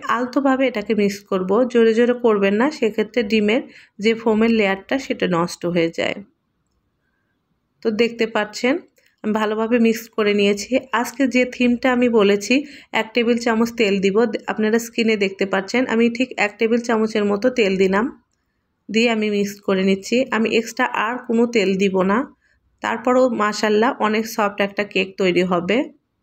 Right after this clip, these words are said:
তো আমি ভালোভাবে একটু মিক্স করে নিলাম।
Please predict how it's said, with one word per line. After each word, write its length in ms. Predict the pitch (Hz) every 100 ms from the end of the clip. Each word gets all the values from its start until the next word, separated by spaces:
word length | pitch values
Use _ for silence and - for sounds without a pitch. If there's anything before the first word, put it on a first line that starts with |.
| _ _ _ _ _ _ _ _ _ _ _ _ _ _ _ _ _ _ -
তো 80 |
আমি 100 | 240
ভালোভাবে 440 | 233 214 208 214 226
একটু 220 | 226 226
মিক্স 220 | 214 208
করে 280 | - 208 202
নিলাম। 420 | 202 202 226 294